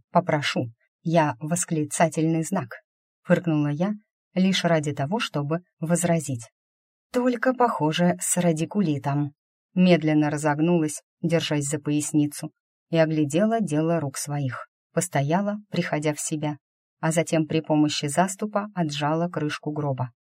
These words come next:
Оказалось, что мертвец надежно хранил мою тайну, и письма никуда не делись. Я вылезла из могилы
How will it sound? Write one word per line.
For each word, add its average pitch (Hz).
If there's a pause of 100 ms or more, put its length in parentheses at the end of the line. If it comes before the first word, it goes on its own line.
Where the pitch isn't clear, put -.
(240)
Оказалось, 160 (180)
что -
мертвец 160
надежно 151
хранил 160
мою 143
тайну, 170 (180)
и 156
письма 180
никуда 202
не 143
делись. 139 (320)
Я 165
вылезла 156
из 151
могилы 147